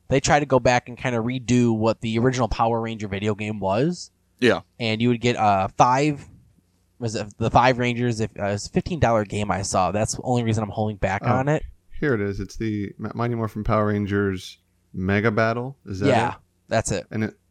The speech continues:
Speaker 3: and the cover art for it looks like it has the six original, including the Green Ranger.
Speaker 1: Well, no, what it is is that, um,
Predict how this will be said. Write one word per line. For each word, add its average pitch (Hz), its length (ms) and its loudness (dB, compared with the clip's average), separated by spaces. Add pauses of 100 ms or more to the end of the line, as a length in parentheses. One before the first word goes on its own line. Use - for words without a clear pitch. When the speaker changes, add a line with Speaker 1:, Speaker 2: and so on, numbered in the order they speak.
(100)
Speaker 3:
and 104 280 -4
the 104 100 -4
cover 135 360 0
art 95 240 0
for 98 240 -2
it - 200 -8
looks 104 200 -8
like 107 120 -4
it 101 100 -2
has 101 240 -2
the 95 160 -6
six - 420 -8
original, 98 440 -4
including 98 420 -6
the 92 40 -8
Green 101 260 -4
Ranger. 90 440 -10
Speaker 1:
Well, 147 120 0
no, 147 160 0
what 131 180 2
it 127 100 0
is 117 200 -2
is 110 100 -8
that, 110 180 0
um, 95 360 -8